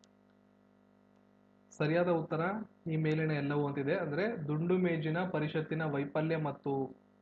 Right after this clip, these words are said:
ತತ್ಪರಿಣಾಮ, ಅಸಹಕಾರೋತ್ತರದ ಘಟ್ಟ, ಸಾವಿರದ ಒಂಬೈನೂರ ಮೂವತ್ತರ ವಿಶ್ವದಾದ್ಯಂತ ಜಾಗತಿಕ ಕುಸಿತ.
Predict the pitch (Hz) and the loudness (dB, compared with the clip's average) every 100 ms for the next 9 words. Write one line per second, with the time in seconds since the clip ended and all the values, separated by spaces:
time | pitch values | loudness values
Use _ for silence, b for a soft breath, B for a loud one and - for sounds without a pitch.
0 | _ _ _ _ _ _ _ _ - 156 | _ _ _ _ _ _ _ _ -4 -4
1 | - 170 156 139 123 147 220 233 - - | 0 2 4 2 0 0 0 -2 -12 -20
2 | - - - - - 143 151 185 185 180 | -20 -20 -20 -20 -6 -4 0 0 0 2
3 | 175 170 165 170 160 151 139 131 123 151 | 2 4 2 0 0 0 0 -2 2 2
4 | 208 247 - - 151 160 165 165 165 156 | 2 -2 -6 0 0 2 0 0 0 0
5 | 151 175 175 - 160 180 202 - _ _ | 2 2 0 -2 0 0 -4 -10 _ _
6 | _ _ - - _ _ - 143 - 175 | _ _ -18 -18 _ _ -10 -8 0 4
7 | 175 170 156 151 151 180 147 139 147 143 | 6 6 4 0 0 0 2 2 0 -4
8 | 135 180 139 131 | -4 -4 -6 -6